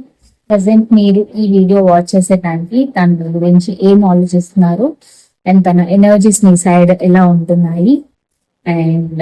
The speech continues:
uh, overall ఎనర్జీ చెక్ చేద్దాము. ఓకే, so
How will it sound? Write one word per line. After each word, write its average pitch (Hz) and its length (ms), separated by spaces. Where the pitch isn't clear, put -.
uh, 160 180
overall 196 480
ఎనర్జీ 185 320
చెక్ 180 240
చేద్దాము. 170 460
ఓకే, 311 180
so 208 220